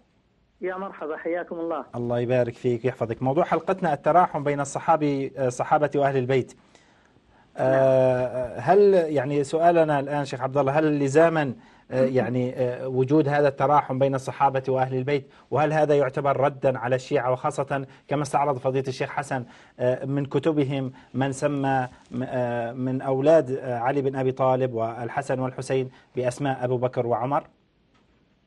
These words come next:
Speaker 1: أولًا، آه، بسم الله الرحمن الرحيم، وأصلي وأسلم على نبينا محمد وعلى آله وصحابته.
Speaker 2: عليه الصلاة والسلام.
Speaker 1: آه، أحيي الجميع وأسأله تعالى التوفيق لي ولكم.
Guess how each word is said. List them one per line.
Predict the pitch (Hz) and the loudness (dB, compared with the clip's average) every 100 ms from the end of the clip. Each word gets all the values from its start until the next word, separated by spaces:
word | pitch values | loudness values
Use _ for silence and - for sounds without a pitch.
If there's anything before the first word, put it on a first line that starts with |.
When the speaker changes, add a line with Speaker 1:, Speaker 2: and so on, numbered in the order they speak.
| - | -8
Speaker 1:
أولًا، | 175 190 190 180 | -4 -4 -4 -6
آه، | 170 160 151 151 147 143 143 147 - 52 - - - | -6 -6 -6 -6 -8 -10 -10 -14 -18 -20 -20 -20 -20
بسم | - 185 | -14 -8
الله | 170 | -8
الرحمن | 151 147 175 | -8 -10 -10
الرحيم، | 156 143 147 170 156 147 - - - - - _ | -8 -8 -10 -8 -10 -10 -20 -20 -20 -20 -20 _
وأصلي | - 160 233 180 165 | -6 -4 -4 -4 -4
وأسلم | 151 147 165 160 | -4 -6 -8 -8
على | 143 151 147 | -10 -10 -10
نبينا | 151 165 147 | -8 -8 -8
محمد | 139 - 160 147 139 | -10 -12 -14 -12 -12
وعلى | 139 143 165 160 | -10 -8 -8 -8
آله | 151 143 | -10 -12
وصحابته. | 135 - - 151 135 156 147 _ _ _ | -14 -16 -14 -14 -14 -16 -18 _ _ _
Speaker 2:
عليه | 113 | -16
الصلاة | 104 104 | -14 -16
والسلام. | - 95 170 165 | -18 -10 -6 -6
Speaker 1:
آه، | 165 | -6
أحيي | - 208 196 | -4 -2 -2
الجميع | 160 170 175 175 156 | -4 -6 -6 -8 -10
وأسأله | 165 - 180 165 | -12 -8 -6 -6
تعالى | 156 175 | -6 -6
التوفيق | 165 170 165 - 170 170 | -6 -6 -6 -6 -8 -6
لي | 170 | -6
ولكم. | 156 143 - 135 | -4 -6 -10 -20